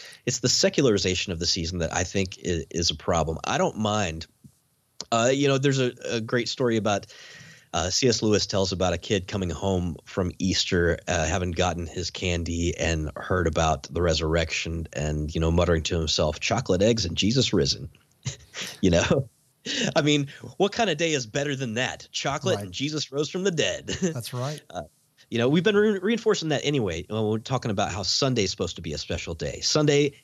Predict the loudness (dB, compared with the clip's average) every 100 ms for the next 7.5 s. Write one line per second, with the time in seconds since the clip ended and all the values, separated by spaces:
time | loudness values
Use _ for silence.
0 | -2 2 2 4 2 2 -2 -4 -6 -4
1 | -2 -2 -4 -6 -4 -6 -10 _ _ -4
2 | 0 0 0 -2 -4 -8 _ _ -20 -20
3 | -6 4 4 4 4 4 4 2 0 0
4 | -2 -4 -10 -14 -16 _ _ _ _ -2
5 | 2 2 2 -2 -4 -2 -4 -4 _ _
6 | -12 -10 -8 -8 -6 -2 -2 -2 -10 -8
7 | -2 2 2 0